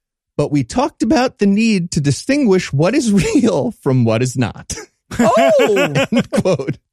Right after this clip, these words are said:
Speaker 2: I have follow-up questions, man in a dress and a hat of gold.
Speaker 1: <laughs> So, the, uh, interview thing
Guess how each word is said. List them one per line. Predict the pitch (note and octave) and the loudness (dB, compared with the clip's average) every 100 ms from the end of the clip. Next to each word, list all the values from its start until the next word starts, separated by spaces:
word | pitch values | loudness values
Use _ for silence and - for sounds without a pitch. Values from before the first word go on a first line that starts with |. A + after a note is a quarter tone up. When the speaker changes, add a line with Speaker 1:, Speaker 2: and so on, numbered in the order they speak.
| - | -2
Speaker 2:
I | A3 A3+ C#4 | 0 0 -2
have | F4+ A#3 A3 C4+ | -2 -2 -2 -4
follow-up | - F4 F#4+ D#4+ G#3+ - | -2 0 2 0 -2 0
questions, | G3 E3 - F#3 D#3+ D3+ | 0 0 0 -2 0 0
man | F3+ F3 | 0 0
in | E3+ | 0
a | E3+ | -2
dress | D3 E3 D#3 | 0 0 0
and | F#3 E3 | -2 -2
a | |
hat | D#3 E3 F3+ | -2 -2 -4
of | C#3+ | -2
gold. | F3 D#3 D3+ B3 | 0 2 2 2
Speaker 1:
<laughs> | A#3 A3+ - A4 - A#4+ - B4+ - A4+ - F4+ - - - _ _ _ _ _ _ _ _ _ _ _ - | 2 0 0 0 0 -2 0 -2 -2 -6 -6 -10 -6 -8 -8 _ _ _ _ _ _ _ _ _ _ _ -14
So, | - - A#3 - G#4+ - _ _ _ - - - - | -12 -4 -4 -2 -4 -6 _ _ _ -16 -12 -12 -4
the, | B3+ C4 B3 | 0 2 2
uh, | A#3 A#3 - _ _ | 2 0 -4 _ _
interview | G#3+ A#3 A3 | 0 2 2
thing | G#3+ G#3+ G#3+ B3 | 2 0 0 -2